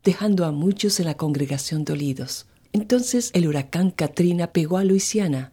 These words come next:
Miles escaparon de la costa con ningún lugar a donde ir,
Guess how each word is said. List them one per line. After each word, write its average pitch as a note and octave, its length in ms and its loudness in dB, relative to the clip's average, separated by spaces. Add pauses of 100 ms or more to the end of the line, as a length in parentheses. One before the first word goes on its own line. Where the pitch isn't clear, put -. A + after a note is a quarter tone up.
Miles G3 380 8
escaparon D#3+ 540 -2
de D3 80 -2
la C#3 160 -6
costa E3 320 -4
con E3+ 140 0
ningún F3 260 2
lugar F3+ 260 0
a F3 80 0
donde F3 320 0
ir, F3 360 -2